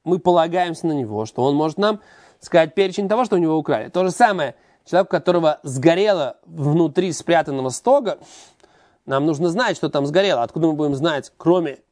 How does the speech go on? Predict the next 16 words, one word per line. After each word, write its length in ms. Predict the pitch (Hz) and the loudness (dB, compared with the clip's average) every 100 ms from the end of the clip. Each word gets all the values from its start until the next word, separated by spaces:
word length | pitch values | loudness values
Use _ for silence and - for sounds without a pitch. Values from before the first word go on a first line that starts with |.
| _ | _
как 420 | - 147 131 _ _ _ _ _ _ _ _ | 2 2 2 _ _ _ _ _ _ _ _
если 400 | - 151 156 151 | -6 -4 -2 -4
тот 320 | 131 185 170 - | 0 2 2 -2
человек, 600 | 151 123 135 139 - _ - | -2 0 0 -2 -4 _ -6
который 680 | 120 - 151 135 117 - _ _ _ _ _ _ _ _ _ _ _ _ _ _ _ _ _ | -6 -2 0 0 -2 -6 _ _ _ _ _ _ _ _ _ _ _ _ _ _ _ _ _
хозяин 800 | - 135 131 170 254 262 131 - _ _ _ _ _ | -6 -4 0 0 0 -4 -8 -14 _ _ _ _ _
сгоревшего, 760 | 123 127 147 151 123 - - - _ _ _ | -10 0 2 2 -6 -12 -14 -14 _ _ _
он 220 | 135 160 - | 0 0 0
расскажет 520 | 139 147 208 214 170 | 0 2 2 0 0
нам, 120 | 131 | -8
что 160 | 117 123 | -6 -4
там 160 | 127 | -2
было 140 | 143 143 | 0 -2
внутри. 380 | 160 170 156 - | -2 -6 -10 -12
Так 140 | _ - | _ 0
вот, 220 | 180 | 0